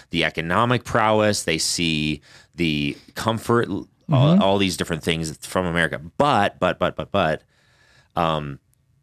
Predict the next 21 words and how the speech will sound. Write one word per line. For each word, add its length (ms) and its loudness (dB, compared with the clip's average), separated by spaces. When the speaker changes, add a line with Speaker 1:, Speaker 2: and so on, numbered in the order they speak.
Speaker 1:
with 380 -2
that 200 0
has 180 -6
come 260 -6
a 60 -8
lot 300 -2
of 80 -8
other 220 -4
things 640 -6
that 160 -2
are 360 -2
challenging. 460 0
Speaker 2:
So 180 4
to 140 0
take 300 0
the 80 4
barn 480 4
metaphor 680 4
that 220 2
Jesus 480 4
uses, 540 2